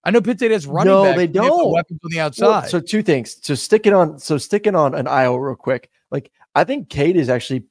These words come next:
Speaker 2: played well this year, but the problem is you look at this game right now, and their best receiver, who's a tight end, uh, Lachey, I put, I think, believe it's called Lachey, is, uh, Luke Lachey,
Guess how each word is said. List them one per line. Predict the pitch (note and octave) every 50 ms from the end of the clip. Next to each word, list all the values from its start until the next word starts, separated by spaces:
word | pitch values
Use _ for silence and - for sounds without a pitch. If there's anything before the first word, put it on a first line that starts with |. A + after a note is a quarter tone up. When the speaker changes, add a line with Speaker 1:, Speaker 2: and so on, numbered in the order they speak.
| _ _ _
Speaker 2:
played | - - C#3+ C#3+ C#3 B2
well | A2+ A#2+ A#2+ B2 C#3 D#3+ F3+ E3+ -
this | D3 C#3 C3 - C#3+
year, | D#3+ D3
but | D#3 -
the | B2
problem | - - F#3 G#3+ G#3+ G3
is | D3+ A#2+
you | C3
look | C3 D3 C#3+
at | E3+
this | C#3 A#2 -
game | - A#2+ B2 B2 D3
right | D3+ D3
now, | D3+ D#3 E3+ F3+ G3 F#3+ - _ _ _ _ _ _ _ -
and | C3+ C#3+ C#3 C#3 B2+ B2 C#3 _ _ _ _
their | - C3+ B2+
best | G2+ C3 C#3 D3+ D3+ -
receiver, | F3 D#3+ - - D3 C#3 C#3+ C3+
who's | C#3 C3
a | D3
tight | C3 - C#3 C3+ C3+ B2
end, | B2 B2+ B2+ B2+ - - - - _ -
uh, | - B2 A#2+
Lachey, | A#2+ A2+ A#2+ A#2 A#2+ C3 B2+ - - B2+ B2+ A2+ A#2 -
I | -
put, | A#2 A#2+ B2+ B2 B2
I | B2 B2+
think, | A#2+ C#3 A#2
believe | C3 C3 C3+ B2
it's | A#2+ -
called | - A#2+ A#2 A2+
Lachey, | B2 B2 A#2 A2+ - - B2
is, | A2+ F#2+ -
uh, | - A#2+ B2 A#2 G#2 - -
Luke | B2+ C3 C#3+ C#3
Lachey, | C#3+ C3+ C3 A#2+ - B2+ A2+